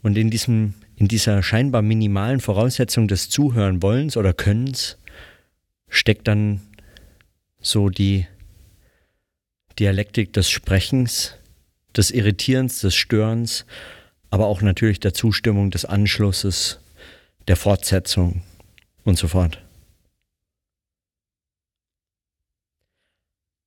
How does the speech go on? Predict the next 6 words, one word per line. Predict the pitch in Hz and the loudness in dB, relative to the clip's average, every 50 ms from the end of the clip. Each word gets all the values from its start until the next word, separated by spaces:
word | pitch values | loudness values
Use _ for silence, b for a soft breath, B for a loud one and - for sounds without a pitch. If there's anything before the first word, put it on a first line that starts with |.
| _ _ _ _ _ _ _ _ - - | _ _ _ _ _ _ _ _ -12 -4
Zugleich | - 117 101 - 107 113 117 - | 0 0 2 2 2 0 0 0
ist | 131 113 - - | 0 0 2 2
dieses | 120 104 107 101 - | 2 2 2 0 -2
Einvernehmen | - 92 107 120 135 - 151 135 120 120 120 120 117 113 110 | -2 0 0 0 0 0 0 0 2 2 0 0 -2 -2 -2
kein | - 95 101 110 120 123 | -2 -2 0 0 0 0
Einvernehmen | - - 110 120 120 - 127 117 113 113 117 113 113 110 107 104 104 - - | 0 0 0 0 0 0 0 0 2 2 0 0 0 0 -2 -2 -4 -8 -14